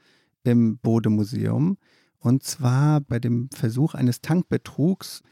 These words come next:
Da wurden, hat dieser junge Mann die Kennzeichen von einem anderen Auto auf das Auto geschraubt, das er selbst benutzte, um bei einer Tankstelle zu tanken und dann wegzufahren, ohne zu bezahlen.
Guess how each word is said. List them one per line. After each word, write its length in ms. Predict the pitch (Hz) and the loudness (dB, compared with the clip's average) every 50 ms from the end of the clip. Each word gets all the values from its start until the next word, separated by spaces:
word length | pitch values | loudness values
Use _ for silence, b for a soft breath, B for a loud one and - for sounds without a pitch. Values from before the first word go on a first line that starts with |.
| b b b b b b b b | b b b b b b b b
Da 200 | - 117 113 117 | -8 -8 -6 -4
wurden, 560 | 131 139 151 151 151 147 139 139 139 135 127 127 | -2 0 0 2 4 4 4 4 4 2 2 0
hat 160 | 131 135 - | -2 -2 -2
dieser 240 | 143 139 135 139 131 | -4 -2 0 0 0
junge 320 | 131 123 139 156 160 147 | 0 2 0 2 2 2
Mann 400 | 131 123 120 127 160 185 185 175 b b b b b b b b _ - | 2 2 0 0 0 0 -2 -4 b b b b b b b b _ -10
die 440 | - 131 127 127 127 127 123 123 - - | -6 -4 -2 0 2 2 2 0 0 -2
Kennzeichen 600 | - 139 156 185 - - - 131 131 127 143 127 | 0 2 2 2 2 0 -2 -2 0 0 0 0
von 160 | - - 117 | 2 2 2
einem 180 | 113 110 110 | 2 0 0
anderen 340 | - - 143 170 170 160 156 | 0 0 2 4 4 2 2
Auto 500 | 147 - 147 131 151 160 - - 160 151 | 0 -2 -2 -2 -2 -2 -2 -2 -2 -2
auf 260 | - - - 135 - | -2 -2 -4 -6 -6
das 300 | - - 139 127 - - | -2 -2 -2 -2 -2 -4
Auto 460 | - 139 123 135 151 - - 143 139 127 | -6 0 2 2 2 2 2 0 0 2
geschraubt, 800 | - 135 - - - - 113 107 123 127 _ - - - - - | 2 0 -2 -2 -4 -2 0 2 0 0 _ -8 -16 -14 -8 -8
das 140 | 131 - | -6 -6
er 120 | - 131 120 | -2 -4 -2
selbst 380 | 110 117 123 139 - - _ | 0 2 0 0 0 -6 _
benutzte, 640 | - 127 120 120 156 180 - - - - 170 - - - | -4 0 2 2 2 0 -2 -6 -2 0 0 0 0 -2
um 840 | - - 127 127 131 135 135 135 135 131 131 131 131 131 131 131 131 - | -2 -2 0 2 2 2 2 2 0 0 0 -2 -2 -2 -2 -4 -4 -6
bei 140 | - 110 | -8 -6
einer 200 | 107 110 110 110 | -6 -4 -6 -6
Tankstelle 800 | - - 135 127 127 - - - - 123 117 120 120 117 120 120 b b b b | -6 -6 -6 -6 -6 -6 -8 -6 -4 -4 -2 -2 -2 -2 -4 -4 b b b b
zu 120 | - - 123 | -8 -8 -6
tanken 420 | - 131 131 151 175 - - 143 | -4 0 0 0 0 0 -2 -2
und 200 | 123 127 123 107 | -2 0 -2 -2
dann 280 | 123 117 117 117 110 - | -2 -2 -2 -4 -4 -6
wegzufahren, 560 | 120 - - - - 139 - - 117 113 117 | -8 -10 -10 -14 -14 -12 -6 -4 -4 -2 -2
ohne 260 | 110 123 113 113 117 | -2 -2 -2 -2 -4
zu 140 | - - 135 | -4 -6 -6
bezahlen. 420 | 135 127 - - 110 104 - 135 | -6 -6 -4 -4 -6 -6 -6 -10